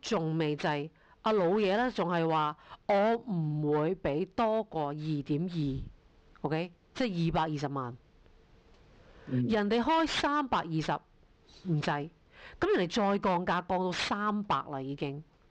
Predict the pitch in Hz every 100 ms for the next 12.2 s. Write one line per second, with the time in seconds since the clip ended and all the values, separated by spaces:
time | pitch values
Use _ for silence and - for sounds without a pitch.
0 | _ - - - - 277 233 170 139 254
1 | 196 175 196 220 - 180 - 170 180 175
2 | 170 143 160 156 185 196 160 165 165 139
3 | 127 - - - - - 320 220 208 247
4 | 240 185 143 143 220 - _ _ - 208
5 | 180 185 - 277 180 175 220 302 - 202
6 | 175 170 185 175 151 165 151 - - -
7 | - 330 381 208 160 147 - 190 - _
8 | - 254 320 175 180 165 175 180 160 156
9 | 151 147 202 226 320 208 247 285 - 170
10 | 151 - - - - 202 165 170 - -
11 | - 196 220 151 147 180 175 - 196 180
12 | 180 151